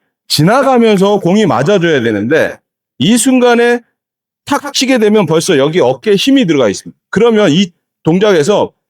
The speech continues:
릴리즈가 돼줘야 되는데 못합니다. 그러면 여기서 땡겨오는 상황이 벌어집니다. 그래서 이 피니시를 할 때는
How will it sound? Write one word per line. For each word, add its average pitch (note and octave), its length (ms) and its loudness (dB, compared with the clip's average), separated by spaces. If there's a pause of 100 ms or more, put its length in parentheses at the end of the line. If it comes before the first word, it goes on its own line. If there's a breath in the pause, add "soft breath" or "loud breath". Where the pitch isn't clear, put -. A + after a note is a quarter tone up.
(640)
릴리즈가 A#3+ 480 0
돼줘야 D#3 340 0
되는데 D3+ 280 0
못합니다. B2 640 -2 (120)
그러면 G#3+ 380 2
여기서 D#3 260 0 (240)
땡겨오는 A#3 560 2
상황이 E3 320 -2
벌어집니다. F2+ 560 -6 (640)
그래서 C3 640 -2 (600)
이 G#3+ 340 0 (180)
피니시를 B3+ 540 2
할 G3+ 120 0
때는 F3+ 440 -2